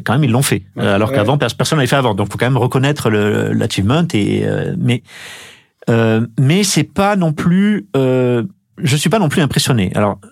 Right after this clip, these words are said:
Speaker 1: je sais pas si c'est le moment où je dis pourquoi je suis pas impressionné ou on, on garde pour plus tard.
Speaker 2: Si, on peut, on peut, on peut en parler.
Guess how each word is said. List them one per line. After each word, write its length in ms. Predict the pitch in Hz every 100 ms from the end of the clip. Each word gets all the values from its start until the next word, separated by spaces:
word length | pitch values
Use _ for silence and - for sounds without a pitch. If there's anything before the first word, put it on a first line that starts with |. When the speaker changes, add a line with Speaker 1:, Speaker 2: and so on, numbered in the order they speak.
| 262
Speaker 1:
je 120 | 160
sais 120 | -
pas 100 | 131
si 140 | 147 117
c'est 100 | 127
le 60 |
moment 280 | 127 135 139
où 160 | 110 107
je 120 | 110
dis 160 | 110
pourquoi 320 | 117 117 - 135
je 60 |
suis 100 | -
pas 100 | 98
impressionné 560 | 104 107 - 110 120 175
ou 240 | 143 107
on, 160 | 104 101 95
on 140 | 113
garde 160 | 107 107
pour 140 | -
plus 160 | - 101
tard. 180 | 151 185
Speaker 2:
Si, 260 | 151 165 208
on 100 | 120
peut, 260 | 123 120 113
on 140 | 107
peut, 840 | - 107 104 104 101 101 107 -
on 160 | - 127
peut 120 | 110
en 60 | 135
parler. 180 | 190